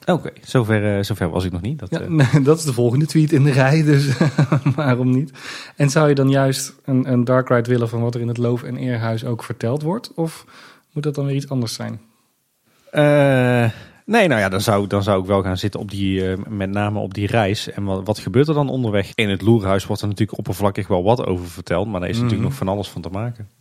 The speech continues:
Speaker 2: Ja, en met sommige dingen hebben ze zichzelf wel in een, eh, in, in een hoekje geschilderd. Nu vertaal ik even heel slecht een Engelse uitdrukking, paint, paint yourself in a corner, eh, waarvan dit een voorbeeld is. Ehm,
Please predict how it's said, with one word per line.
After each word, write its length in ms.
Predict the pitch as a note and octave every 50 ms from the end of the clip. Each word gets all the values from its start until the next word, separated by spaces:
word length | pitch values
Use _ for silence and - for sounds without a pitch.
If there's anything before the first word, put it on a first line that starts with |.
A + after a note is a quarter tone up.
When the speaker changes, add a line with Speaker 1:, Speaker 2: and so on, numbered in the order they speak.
| _ _
Speaker 2:
Ja, 200 | - C3 B2 - - _ - - - - - _ _
en 140 | _ B2 A#2
met 120 | A#2+ A#2 -
sommige 220 | E3 E3 D3+ C#3
dingen 280 | B2 A#2+ A#2+ A#2+ A#2+ A#2
hebben 200 | A#2+ A#2+ B2 A#2
ze 60 | A#2+
zichzelf 400 | A#2+ B2 A#2+ - C3+ B2 B2 A#2
wel 120 | B2+ B2
in 100 | C3 B2
een, 160 | A#2+ A#2+ B2
eh, 280 | A#2+ A#2+ A#2 A#2 A#2+ A#2+ A2+ - _ _ _ - - - - - _ _ _ _ _
in, 280 | _ - A#2+ A#2+ C#3 - -
in 140 | - A#2
een 80 | A#2 G#2+
hoekje 240 | G#2+ C3+ - - B2+
geschilderd. 640 | - A#2 - - - - B2+ A#2+ A2+ C3 C#3+ C#3+ -
Nu 140 | B2+ B2 A#2+
vertaal 300 | A#2+ A#2 - B2 A#2 A#2
ik 100 | A#2 A#2+
even 200 | A#2 A#2 A2 A2
heel 140 | A#2+ B2+ B2
slecht 280 | - - A#2+ A2+ -
een 100 | C3+ B2+
Engelse 280 | C3 B2 B2 A#2 - -
uitdrukking, 580 | B2 B2 B2 A2+ A#2 A#2 A#2 C#3 C#3 C3+ -
paint, 320 | - B2+ A#2+ A#2+ B2 A2+ -
paint 160 | - B2+ A#2+
yourself 340 | A#2 A#2+ A#2 - A#2+ A#2 A2+
in 60 | A#2
a 40 | A#2+
corner, 340 | A#2 - C3+ A#2+ B2+ D3+ D3+ - - - - - - - - - - - _ _ _
eh, 300 | - C3 B2+ B2+ B2+ B2+ B2
waarvan 440 | A2+ A#2 A#2 A2+ - A#2+ A2+ A2+ A#2 - _
dit 180 | - B2 A2+
een 100 | A#2+ A2+
voorbeeld 320 | A2+ C3+ C3 A#2+ A#2+ A2 C3
is. 160 | C#3 C#3+ - - - - - - - - _ _ _ _ _
Ehm, 640 | - C#3+ C3+ C3+ C3 C3 C3+ C3 C3+ C3+ C3+ C3+